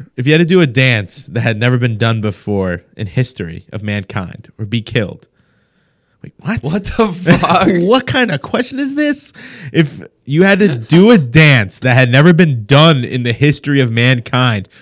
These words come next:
Speaker 1: or be killed, what kind of dance would you do? Well, how the fuck
Speaker 2: How
Speaker 1: could I
Speaker 2: do you
Speaker 1: answer that
Speaker 2: s- <laughs>
Speaker 1: question if the dance has never been done before? How could I possibly do a dance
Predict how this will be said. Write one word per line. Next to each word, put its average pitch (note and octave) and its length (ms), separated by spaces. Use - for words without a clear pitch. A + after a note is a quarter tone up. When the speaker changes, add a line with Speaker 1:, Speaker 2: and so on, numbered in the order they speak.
Speaker 1:
or C#3 100
be C#3+ 200
killed, A#2+ 460
what B2+ 140
kind F3+ 200
of C3+ 60
dance D3 280
would B2+ 120
you B2+ 100
do? A#2 320
Well, C#3 120
how F#3+ 140
the G#3 100
fuck G3+ 320
Speaker 2:
How F3 80
Speaker 1:
could G3 100
I D#3+ 60
Speaker 2:
do D3+ 60
you D#3+ 60
Speaker 1:
answer E3 180
that D#3+ 160
Speaker 2:
s- D#3 60
<laughs> - 20
Speaker 1:
question D#3+ 280
if C3+ 140
the C#3 80
dance D#3 320
has C3 140
never D3 240
been C3+ 200
done B2+ 220
before? G#2 400
How D#3+ 140
could F#3+ 160
I E3 80
possibly D#3+ 520
do E3 200
a D#3 60
dance C#3 420